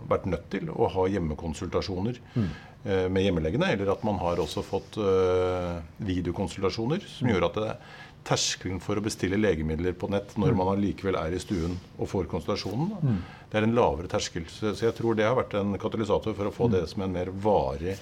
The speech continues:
Speaker 1: eh, endring for nettopp nettapotek.
Speaker 2: Mm. Og farmasier forteller jo oss at, eh, det er jo, eh, særlig innenfor kr-, som du er inne på, de,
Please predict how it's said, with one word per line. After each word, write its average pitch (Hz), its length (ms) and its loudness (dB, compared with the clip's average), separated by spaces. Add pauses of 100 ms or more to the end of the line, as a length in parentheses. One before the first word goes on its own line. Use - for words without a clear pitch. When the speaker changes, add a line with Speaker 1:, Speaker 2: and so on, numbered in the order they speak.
(280)
Speaker 1:
eh, 90 560 -2 (100)
endring 104 300 -2
for 92 220 0 (500)
nettopp 90 340 -2
nettapotek. - 680 -4
Speaker 2:
Mm. 156 200 4 (260)
Og 160 100 2
farmasier 185 520 6
forteller 180 360 6
jo 151 100 10
oss 165 100 6
at, 175 240 6
eh, 185 160 10 (500)
det 170 160 0
er 131 200 8
jo, 160 340 10
eh, 165 260 8 (200)
særlig 151 400 6
innenfor 156 320 6
kr-, 143 240 2
som 151 180 8
du 147 100 10
er 165 140 12
inne 113 140 6
på, 160 240 4 (120)
de, 147 160 2